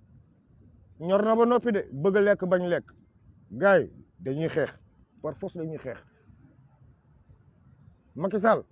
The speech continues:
nee nga da ngay def troisième candidature. Da ngay tas Pastef, yow yaay gagné deux mille vingt-quatre. Maanaam sa parti mooy gagné deux mille vingt-quatre. Boo tasee Pastef ba pare. Maanaam élection yi, même boo pa-, tasee Pastef, da nga koy kii, parce que foog nga tëj Sonko,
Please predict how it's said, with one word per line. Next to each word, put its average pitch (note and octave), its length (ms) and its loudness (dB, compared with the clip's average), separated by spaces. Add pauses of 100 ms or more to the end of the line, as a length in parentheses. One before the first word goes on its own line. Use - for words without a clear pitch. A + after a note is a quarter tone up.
(720)
nee F#3+ 180 -2
nga G#3 120 2
da G#3 100 2
ngay G#3+ 120 4
def G3+ 120 0
troisième F#3 380 0
candidature. D#3+ 560 -4 (400)
Da E3+ 120 -4
ngay F#3+ 180 4 (140)
tas G#3 220 -2
Pastef, E3 480 -6
yow D#3+ 200 -2
yaay F3 200 2
gagné D#3+ 260 -2
deux D3+ 160 -4
mille D3 140 -8
vingt-quatre. C3 400 -8
Maanaam D#3+ 300 -6
sa D#3+ 120 -10
parti D#3 280 -6
mooy C#3+ 200 -8
gagné C#3+ 220 -6
deux C#3+ 120 -4
mille C3 140 -8
vingt-quatre. B2 340 -8
Boo C#3 160 -6
tasee C#3+ 300 -10
Pastef B2 320 -10
ba A2 160 -10
pare. A#2 220 -8 (340)
Maanaam D3+ 320 -6
élection D#3+ 340 -4
yi, C3+ 80 -6
même D3+ 200 -8
boo D#3 120 -4
pa-, - 160 -6 (160)
tasee C#3+ 220 -8
Pastef, C3 340 -8
da B2+ 120 -8
nga C#3 80 -10
koy C3 160 -4
kii, C#3+ 160 -8
parce D#3 180 -8
que D#3 80 -8
foog E3+ 140 -2
nga F3+ 100 0
tëj F#3 180 0
Sonko, D#3+ 440 -2